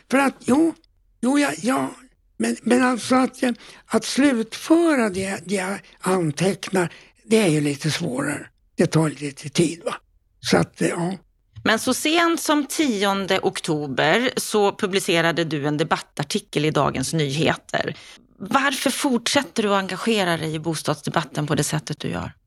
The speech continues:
Speaker 1: Jo, men jag tycker någon måste göra det. För att man har glömt bort vilka problem som ligger i botten.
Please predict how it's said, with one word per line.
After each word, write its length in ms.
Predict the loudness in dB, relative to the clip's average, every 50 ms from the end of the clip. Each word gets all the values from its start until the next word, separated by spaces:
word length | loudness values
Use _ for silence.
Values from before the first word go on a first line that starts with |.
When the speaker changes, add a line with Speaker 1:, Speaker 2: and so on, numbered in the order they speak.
| _ _ _ _ _ 0
Speaker 1:
Jo, 140 | 4 4 4
men 120 | 4 2
jag 160 | 2 0 0
tycker 240 | 0 -2 0 2 2
någon 480 | 4 4 4 4 4 4 2 2 2 2
måste 400 | 2 2 2 0 -2 0 2 2
göra 440 | 4 4 2 2 0 0 0 2 2
det. 220 | 0 0 0 -6 -14 _ _ _ _ _ _ _ _ 0
För 100 | 2 4
att 160 | 4 4 2 0 -6 -20 _ -8
man 180 | -2 0 2 2
har 120 | 2 2
glömt 600 | 0 2 2 4 4 4 2 2 -2 -4 -6 _ 2
bort 360 | 4 4 4 4 0 -4 -4
vilka 300 | -4 -4 -2 0 -2 -2
problem 600 | 0 0 -2 -2 0 0 2 2 4 2 2 0 -4 -8 -20 -18 -8
som 220 | 0 2 4 4
ligger 280 | 4 2 0 0 0 0
i 100 | 0 2
botten. 720 | 2 2 2 2 0 -6 -18 _ 0 0 0 0 0 -6